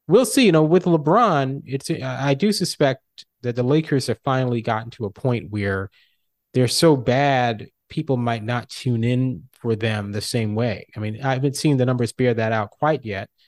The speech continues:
but it is worth noting. There were five games on Christmas. Three were up double digits. Two were down double digits and hit multi-year lows. The two that were down double digits were one involving the Lakers, one involving the Golden State Warriors, the two biggest draws in the league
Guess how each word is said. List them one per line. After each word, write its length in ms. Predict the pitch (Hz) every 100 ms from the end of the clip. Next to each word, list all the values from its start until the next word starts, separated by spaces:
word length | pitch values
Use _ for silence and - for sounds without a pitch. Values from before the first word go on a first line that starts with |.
| _ _ -
but 100 | 165
it 60 | 185
is 160 | 196
worth 200 | 175 165
noting. 440 | 175 202 139 101 98
There 100 | 123
were 140 | 123 - -
five 260 | 143 147
games 240 | 143 147 139
on 140 | 127
Christmas. 580 | 123 170 160 160 156 - _ _ _ -
Three 240 | 135 160
were 200 | 151 139
up 140 | 143 -
double 260 | 139 131
digits. 560 | 131 147 170 - - -
Two 200 | - -
were 120 | 147 117
down 260 | 123 139
double 240 | 135 131 127
digits 340 | 131 123 -
and 80 | 135
hit 100 | 117
multi-year 460 | 127 - 120 117
lows. 440 | 117 123 101 101 - _ _ _
The 80 | -
two 180 | - 151
that 140 | 147
were 100 | 123
down 260 | 123 151 180
double 240 | 143 120
digits 400 | 113 107 104 -
were 220 | 117 107 101
one 240 | 110 120
involving 360 | 120 123 117 113
the 80 |
Lakers, 520 | 107 123 127 139 147 - _ _ _
one 140 | 117 117
involving 340 | 113 117 117
the 60 | 110
Golden 260 | 120 120
State 240 | 107 120 110
Warriors, 520 | 139 135 101 64 - _ _ _ -
the 80 | 107
two 160 | 143
biggest 280 | 139 135 123
draws 280 | 135 123 127
in 60 |
the 60 | 120
league 400 | 143 180 147